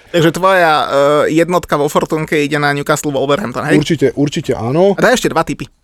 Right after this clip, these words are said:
Speaker 2: Watford Leeds, ja si myslím, že ten Watford na to nemá. Leeds je pre mňa hrateľnejší. Jesse Marsh, e, možno urobil taký ten malý wow, wow efekt, ale vidíš to teraz cez víkend so Southamptonom iba remizovali, ktorý hrá relatívne v kľudných vodách, takže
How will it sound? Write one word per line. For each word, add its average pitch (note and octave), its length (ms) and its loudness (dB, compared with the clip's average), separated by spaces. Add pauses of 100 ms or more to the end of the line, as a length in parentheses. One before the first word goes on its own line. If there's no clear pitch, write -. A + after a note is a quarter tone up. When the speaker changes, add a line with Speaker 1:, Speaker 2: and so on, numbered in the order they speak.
(220)
Speaker 2:
Watford D#3+ 400 2
Leeds, D3+ 240 2
ja D#3 140 2
si E3+ 100 -4
myslím, E3+ 240 -2
že C#3+ 160 -2
ten C#3+ 160 0
Watford D3+ 320 0
na D3+ 80 2
to C#3+ 160 0
nemá. C3 240 2
Leeds B2 160 2
je B2+ 80 2
pre B2+ 160 -2
mňa B2 160 0
hrateľnejší. B2 720 0 (300)
Jesse D3+ 320 0
Marsh, C#3+ 400 2
e, C#3+ 80 6 (800)
možno C#3+ 320 4
urobil C#3+ 320 6
taký C#3 240 0
ten C#3+ 240 0
malý C#3 160 4
wow, C3+ 240 4 (160)
wow C3+ 240 4
efekt, D#3+ 320 -2
ale C#3 160 2
vidíš C3+ 240 -6
to C3+ 80 -2
teraz B2+ 320 -2
cez C3 320 0
víkend B2 400 0
so A#2+ 80 -2
Southamptonom C3 640 0
iba A#2 100 0
remizovali, C3+ 640 2 (560)
ktorý C3+ 160 4
hrá C3+ 160 4
relatívne C3 480 2
v - 80 -2
kľudných B2+ 320 2
vodách, C3 400 2
takže B2+ 240 2